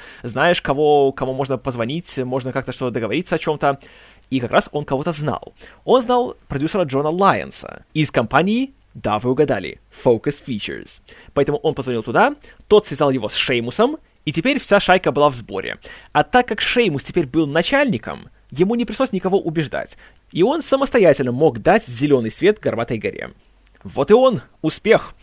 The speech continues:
"Горбатая гора" была запущена в производство, и фильм получил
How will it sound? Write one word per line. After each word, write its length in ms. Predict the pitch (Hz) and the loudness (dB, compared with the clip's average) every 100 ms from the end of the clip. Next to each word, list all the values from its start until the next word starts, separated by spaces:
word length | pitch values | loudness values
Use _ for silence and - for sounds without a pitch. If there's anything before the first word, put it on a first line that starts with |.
| - - | -18 0
"Горбатая 360 | 147 202 202 | 2 4 4
гора" 180 | 180 170 | 2 2
была 140 | 156 | 2
запущена 320 | 156 165 - 135 | 0 -4 -4 -4
в 60 | |
производство, 640 | 131 156 175 254 - 214 202 | 0 0 0 -2 0 2 2
и 420 | - 247 233 190 | 0 -4 0 0
фильм 240 | - 214 | 2 -2
получил 520 | 180 160 165 202 190 | 0 0 2 2 2